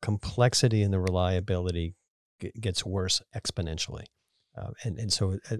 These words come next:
I'm really glad to see that SolarEdge has integrated everything like this in their own ecosystem. Makes a big difference. All right, well, we talked a lot about the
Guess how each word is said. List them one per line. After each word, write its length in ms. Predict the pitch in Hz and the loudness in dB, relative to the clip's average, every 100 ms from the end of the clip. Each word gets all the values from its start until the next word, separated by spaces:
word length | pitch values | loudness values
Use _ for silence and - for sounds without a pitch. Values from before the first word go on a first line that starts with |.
| - | -2
I'm 140 | 104 | 0
really 180 | 104 98 | 0 0
glad 380 | 90 98 92 92 | -2 -2 -2 -2
to 100 | 98 | -4
see 180 | - 92 | -2 -2
that 140 | 87 | -4
SolarEdge 600 | - - 92 92 87 87 | -2 0 0 -2 -2 -4
has 180 | 95 87 | -4 -6
integrated 640 | - 110 101 92 87 87 92 | -2 -2 0 -2 -4 -4 -6
everything 580 | 92 90 92 90 87 85 _ _ | -8 -8 -8 -10 -10 -12 _ _
like 220 | 92 92 - | -14 -14 -14
this 280 | 90 - - - - _ | -2 0 0 -6 -20 _
in 180 | 127 120 | 2 4
their 180 | 107 98 | 2 2
own 120 | 90 | -2
ecosystem. 680 | 90 - - - - - - _ _ _ _ _ _ _ | -4 -4 -4 -4 -8 -12 -18 _ _ _ _ _ _ _
Makes 180 | 95 - | -10 -8
a 40 | 104 | -6
big 160 | - | -8
difference. 420 | - - - - - _ _ _ _ _ _ _ - - | -10 -16 -12 -12 -12 _ _ _ _ _ _ _ 0 8
All 80 | 170 | 10
right, 100 | 139 | 12
well, 220 | 170 170 | 10 8
we 100 | 170 | 6
talked 260 | - 220 | 4 4
a 40 | 233 | 6
lot 180 | 220 196 | 6 6
about 300 | 175 175 131 | 6 6 6
the 260 | 170 165 | 4 4